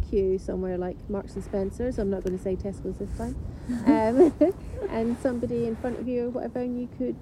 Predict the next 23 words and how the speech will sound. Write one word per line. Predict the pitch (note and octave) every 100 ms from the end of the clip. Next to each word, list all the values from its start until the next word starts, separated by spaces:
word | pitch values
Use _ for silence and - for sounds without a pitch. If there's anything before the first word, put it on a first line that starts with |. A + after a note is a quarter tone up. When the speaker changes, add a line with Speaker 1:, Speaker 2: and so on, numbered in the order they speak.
| - - - -
Speaker 1:
you |
Speaker 2:
Mm-hmm. | A#3 A#3 B3
Speaker 1:
could | C4 E4
be |
bringing | A3+ A3+ A3+ A#3 A3+
their | A3
grandmother | A3+ A3+ B3 A#3 F#3+ G3 -
through | G3 F#3+ G3 -
or | F#3+ F#3+ G3
Speaker 2:
Yeah. | C4
Speaker 1:
somebody. | C4 C#4+ A3 G3+ G3+ G#3 - -
So | G#3+ G3+ G3+ G3
Speaker 2:
That's | A#3+ - - -
true. | G#3+ G#3+ A3+ A3
Speaker 1:
I | A3+
think | A3 B3+
we're | A3+ A#3+
always | A3 A#3 A3 G#3+ A3
a |
little | A3+ -
bit | G3 G#3 G3+ - - - - - - - - -
open | G#3+ G3+ - G3 G3 G#3+ -
Speaker 2:
Yeah. | A#3 A3+